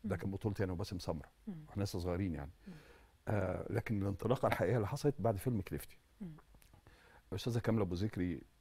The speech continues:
Speaker 2: كانت بتتفرج على الفيلم
Speaker 1: مم.
Speaker 2: وخرجت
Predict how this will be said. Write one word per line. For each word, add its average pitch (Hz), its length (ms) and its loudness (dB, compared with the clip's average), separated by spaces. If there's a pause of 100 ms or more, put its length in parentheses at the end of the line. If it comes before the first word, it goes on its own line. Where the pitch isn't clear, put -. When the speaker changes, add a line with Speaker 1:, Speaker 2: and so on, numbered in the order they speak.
(140)
Speaker 2:
كانت 107 220 6
بتتفرج 98 280 0
على 85 80 0
الفيلم 104 260 -2 (240)
Speaker 1:
مم. 160 140 -10 (360)
Speaker 2:
وخرجت 90 800 2